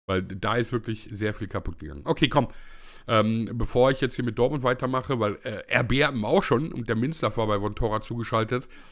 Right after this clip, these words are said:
und hat da seinen, äh, <laughs> sein Stand-up-Comedy-Programm durchgezogen, wo er da auch gesagt hat, "Ja, wir haben ein ähnliches Credo wie der B V B,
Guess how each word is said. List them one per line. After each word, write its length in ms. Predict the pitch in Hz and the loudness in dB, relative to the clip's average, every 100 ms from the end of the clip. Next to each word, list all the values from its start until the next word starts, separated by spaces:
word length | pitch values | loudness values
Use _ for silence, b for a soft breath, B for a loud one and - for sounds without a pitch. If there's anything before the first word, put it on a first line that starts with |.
| B _ _ | B _ _
und 140 | 107 | -4
hat 140 | 113 110 | -2 -2
da 80 | 110 | -2
seinen, 340 | 110 110 98 | -2 -4 -6
äh, 220 | - - - _ | -8 -10 -10 _
<laughs> 1400 | 151 - - - - - - - - 156 147 208 208 226 - 339 | -2 -2 -4 -6 -8 -10 -10 -10 -6 -4 -2 -2 -2 -8 -4 4
sein 120 | 123 | 4
Stand-up-Comedy-Programm 1400 | - 156 170 139 - - - 151 143 135 - 135 131 139 | 6 6 8 6 2 4 8 10 8 8 6 6 4 4
durchgezogen, 680 | 127 127 139 - 135 165 - B B B B | 4 4 2 4 2 2 -6 B B B B
wo 160 | 127 123 | 4 8
er 140 | 123 | 8
da 100 | 120 | 6
auch 160 | 123 131 | 4 2
gesagt 320 | 131 127 127 | 0 -2 -2
hat, 120 | 131 | -4
"Ja, 140 | 123 110 | -4 -2
wir 80 | |
haben 100 | 113 | -2
ein 100 | 117 | -2
ähnliches 440 | 117 147 151 143 - | -2 -4 0 -2 -2
Credo 400 | - 151 160 135 | -2 2 4 4
wie 60 | |
der 100 | 131 | 0
B 160 | 120 117 | 0 -2
V 160 | 117 101 | -2 0
B, 400 | 131 180 180 | 2 2 0